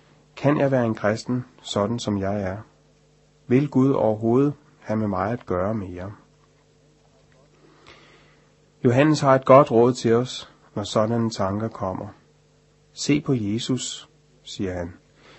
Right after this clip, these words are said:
"Se, hvad Gud har gjort for at frelse dig." Dagens ord siger det så vidunderligt. Jesu blod renser os for al synd. Igen og igen må vi tage dette vers til os.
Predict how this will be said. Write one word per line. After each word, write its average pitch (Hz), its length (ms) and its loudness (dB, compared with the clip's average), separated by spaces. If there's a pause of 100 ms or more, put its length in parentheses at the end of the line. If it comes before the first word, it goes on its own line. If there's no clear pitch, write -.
(320)
"Se, 175 220 2
hvad 170 120 4
Gud 156 220 4
har 160 80 4
gjort 131 340 2
for 113 220 0
at 110 80 -6
frelse 90 440 -10
dig." 95 180 -8 (1040)
Dagens 135 360 0
ord 123 160 2
siger 120 260 0
det 127 120 -4
så 123 120 -2
vidunderligt. 107 800 -2 (720)
Jesu 127 300 2
blod 123 460 0
renser 107 340 -2
os 107 400 -6 (160)
for - 140 -2
al 107 260 -4 (220)
synd. - 340 -8 (1200)
Igen 127 340 4
og 147 140 4
igen 123 400 0 (680)
må 117 80 2
vi 110 100 2
tage 107 280 2
dette 110 320 0
vers 104 340 0
til 95 260 -4
os. - 380 -8